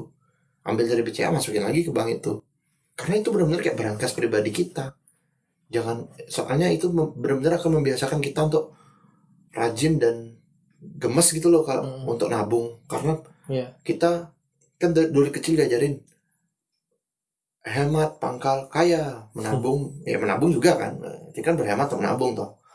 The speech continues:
Speaker 1: Dan kita tuh harus dibiasakan menabung tuh sejak dini, dulu pernah bilang. Dan itu yang harus kita galakkan sampai saat ini.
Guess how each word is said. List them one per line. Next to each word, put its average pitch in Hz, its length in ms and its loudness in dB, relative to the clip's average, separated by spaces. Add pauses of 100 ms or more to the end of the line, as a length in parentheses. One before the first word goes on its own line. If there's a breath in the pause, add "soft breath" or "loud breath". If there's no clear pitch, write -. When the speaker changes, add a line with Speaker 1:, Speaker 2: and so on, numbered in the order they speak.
(560 soft breath)
Speaker 1:
Dan 120 360 -4 (440)
kita 165 480 -2
tuh 214 160 -4
harus 170 160 0
dibiasakan 139 640 -2
menabung 123 320 0
tuh 170 120 0
sejak 117 280 0
dini, 117 240 0
dulu 139 160 -4
pernah 110 160 -2
bilang. 101 260 -12 (720)
Dan 131 160 -2
itu 214 240 0
yang - 120 4
harus - 120 -2
kita - 160 -2
galakkan 110 400 -2
sampai 107 240 -4
saat 101 240 -6
ini. 147 320 0